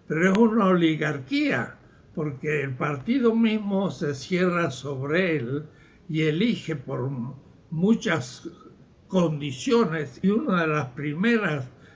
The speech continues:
tener dinero para poder propa-, eh,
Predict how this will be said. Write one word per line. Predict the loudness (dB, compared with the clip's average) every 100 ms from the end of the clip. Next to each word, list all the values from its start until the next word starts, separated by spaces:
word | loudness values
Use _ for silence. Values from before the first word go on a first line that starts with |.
| -14 -2
tener | 0 2 2 2 0
dinero | 0 2 2 2 0 -2
para | -2 -4 -6 -6
poder | -4 0 0 -2 -4
propa-, | -4 -4 -4 -4 -6 -10 -16 -10
eh, | -8 -6 -8